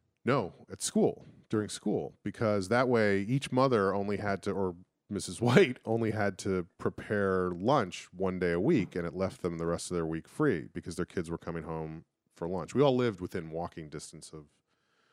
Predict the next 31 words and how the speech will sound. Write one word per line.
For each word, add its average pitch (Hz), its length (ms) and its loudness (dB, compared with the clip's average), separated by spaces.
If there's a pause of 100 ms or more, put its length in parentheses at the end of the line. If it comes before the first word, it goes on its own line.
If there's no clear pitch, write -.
(240)
of 90 140 -14
the 82 80 -10
school. 80 500 0 (1800)
And 110 280 2
Al 147 220 6
Brumell 139 540 6
was 113 220 4
a 101 240 2 (100)
playwright 131 560 4 (180)
and 95 120 -4
a 87 180 -4 (480)
professor, 107 640 0
theater 107 260 -2
professor. - 840 -10
So - 260 -8
he - 240 -2
was 139 180 2
the 95 60 -6
one 90 160 -4
who 87 60 -10
would 87 120 -6
serve 87 240 -4
us 80 160 -6
lunch 90 280 -6
all 65 100 -6
the - 80 -16
time. 58 300 -18
He 87 80 -6
always 85 180 -4
served 78 320 -10
us - 320 -8